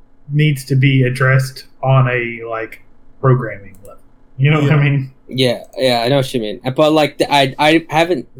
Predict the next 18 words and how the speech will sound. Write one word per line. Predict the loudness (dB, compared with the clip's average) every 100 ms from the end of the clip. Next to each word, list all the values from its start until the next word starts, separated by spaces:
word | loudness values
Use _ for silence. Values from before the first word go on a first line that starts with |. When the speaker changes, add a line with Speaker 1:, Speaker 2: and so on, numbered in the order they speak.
| -16
Speaker 3:
seen | -4 -2 0
any, | 0 0 0
like, | -2 0
recent | -2 0 -4
updates | -4 -4 -4 -4
for | 0 0
this | 0
game, | -2 -2 0
so | 2
I | 2
don't | 2
know | 0 0
if, | -2 -2
like, | -2 -4 -10 -20 -20 -20 -20 -6
Firefox | 0 2 4 4 2 -2
Speaker 1:
No. | -4
Speaker 3:
is |
like, | -2 -2 -4 -14